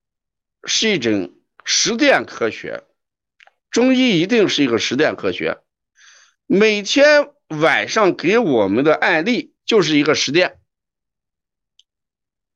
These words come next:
我们可能遇到这个问题，不知道怎么着手的时候，家长提出了一个脚后跟疼。那脚后跟疼，再加上一个冬天怕冷，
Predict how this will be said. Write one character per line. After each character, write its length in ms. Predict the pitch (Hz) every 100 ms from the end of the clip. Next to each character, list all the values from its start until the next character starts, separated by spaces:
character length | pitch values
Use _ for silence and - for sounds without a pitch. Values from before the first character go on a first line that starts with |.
| _
我 120 | 151
们 160 | 214 285
可 200 | - 202
能 160 | 214 269
遇 140 | 311
到 160 | 277 269
这 80 | 269
个 80 |
问 200 | 254 269
题， 360 | 202 - 214 - - _ _ _ _ _ _
不 160 | 285
知 140 | 226 269
道 160 | 269
怎 160 | 202 170
么 140 | 226
着 300 | 190 160 233
手 280 | 277 170 123
的 140 | 117 127
时 180 | 120
候， 420 | 131 139 117 - _ _ _ _ _ _ _ _ _ _ _ -
家 280 | 220 233 226
长 240 | 165 135 113
提 300 | - - 170
出 220 | 185 190
了 120 | 165
一 40 | 160
个 160 | 165
脚 320 | 151 131 95
后 280 | 92 226 196
跟 220 | 143 156
疼。 340 | 151 - 104 - _ _ _ _ _ _ _ _ _ _ _ _ _ - - - -
那 100 | 214
脚 300 | 226 226 208
后 240 | 277 294
跟 180 | 202 220
疼， 220 | - 156
再 200 | 175 240
加 220 | 151 165 175
上 180 | 160
一 60 | 143
个 100 | 143
冬 360 | 143 208 208 196
天 260 | 180 175
怕 260 | - 185 160
冷， 220 | 104